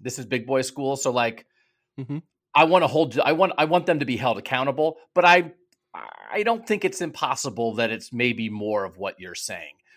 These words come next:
Speaker 1: But I still think, bottom line, with whoever they are, whatever they have, I think they should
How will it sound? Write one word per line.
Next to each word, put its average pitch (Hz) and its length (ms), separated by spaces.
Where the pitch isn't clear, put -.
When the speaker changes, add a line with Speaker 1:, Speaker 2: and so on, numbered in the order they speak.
Speaker 1:
But 175 100
I 165 100
still - 280
think, 226 300
bottom 165 280
line, 104 480
with 151 180
whoever 208 380
they 262 140
are, 180 220
whatever 165 320
they 147 100
have, 117 540
I 165 100
think 240 220
they 220 100
should 135 300